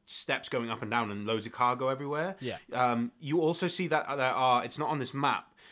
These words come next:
Speaker 1: but you see that there are, um, there are, like, the lower set of guns that are all pulled back with the hatches closed.
Speaker 2: Yeah.
Speaker 1: Um, and there is cargo and there are crews,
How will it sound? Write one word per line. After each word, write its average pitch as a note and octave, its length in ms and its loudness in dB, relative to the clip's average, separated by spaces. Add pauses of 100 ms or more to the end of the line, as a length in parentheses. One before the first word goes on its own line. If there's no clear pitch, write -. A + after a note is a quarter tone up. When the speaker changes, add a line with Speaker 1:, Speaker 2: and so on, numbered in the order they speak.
(100)
Speaker 1:
but B2 80 -4
you A#2+ 160 -6
see C#3 320 -6
that C3+ 160 -4
there B2 140 -2
are, A2+ 520 2
um, G2+ 560 -2 (200)
there B2 120 4
are, A#2+ 80 6
like, B2 300 0
the C3 100 0
lower C3 300 6
set C#3+ 220 0
of A2 160 -8
guns B2+ 500 0
that B2 140 -2
are A#2 80 -2
all A#2+ 240 0
pulled A#2+ 280 -4
back B2 280 0
with A#2+ 100 -10
the A2+ 80 -4
hatches - 380 -4
closed. C#3+ 580 -2
Speaker 2:
Yeah. F2 140 -10 (180)
Speaker 1:
Um, A#2 260 4
and A#2+ 140 0
there A#2 80 2
is A2+ 80 0
cargo B2 320 4
and A#2 100 4
there A#2 100 0
are A2 60 0
crews, B2 680 -2